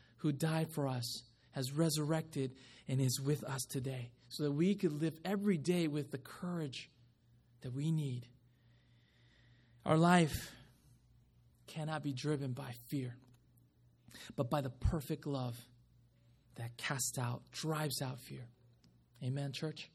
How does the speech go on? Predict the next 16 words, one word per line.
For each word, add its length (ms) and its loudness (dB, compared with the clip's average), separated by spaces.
Here's 180 -2
the 80 -8
challenge 400 -4
for 140 -2
this 260 -2
week. 240 -4
Did 120 -4
you 60 4
read 420 10
Esther 280 2
four 360 4
and 140 0
Joshua 640 4
one, 540 6
verse 240 2
one 380 2